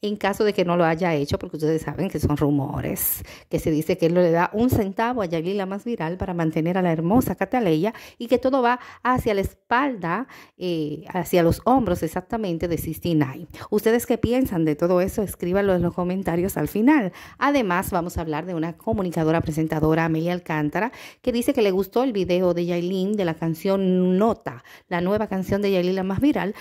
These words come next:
pero que ella siempre hace lo mismo, enseña teta y culos, y que como que los videos no tienen creatividad. En realidad,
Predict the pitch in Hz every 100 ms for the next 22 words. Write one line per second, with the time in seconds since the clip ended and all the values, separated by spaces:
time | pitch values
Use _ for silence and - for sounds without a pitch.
0 | - - 269 247 247 220 247 - 226 233
1 | 202 202 202 190 196 196 202 185 185 185
2 | 185 196 196 - 180 190 196 - - -
3 | - 220 190 196 190 185 - 185 175 190
4 | 180 202 220 202 202 202 185 190 180 165
5 | 156 165 - - 196 202 262 226 190